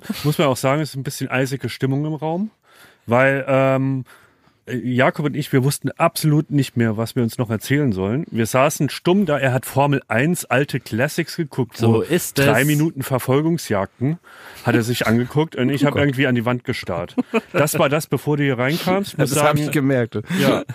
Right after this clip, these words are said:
Speaker 3: Hier, also hier, also als man, als man hier reinkam,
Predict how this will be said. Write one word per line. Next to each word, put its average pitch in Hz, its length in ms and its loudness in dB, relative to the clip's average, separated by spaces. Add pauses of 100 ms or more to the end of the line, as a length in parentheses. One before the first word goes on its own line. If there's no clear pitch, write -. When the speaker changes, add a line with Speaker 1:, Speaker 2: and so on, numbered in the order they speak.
(340)
Speaker 3:
Hier, 156 460 2
also 139 180 2
hier, 151 320 2
also 135 220 2
als 143 220 -2
man, 147 160 -2
als - 240 -6
man 147 100 0
hier 135 160 2
reinkam, 180 520 0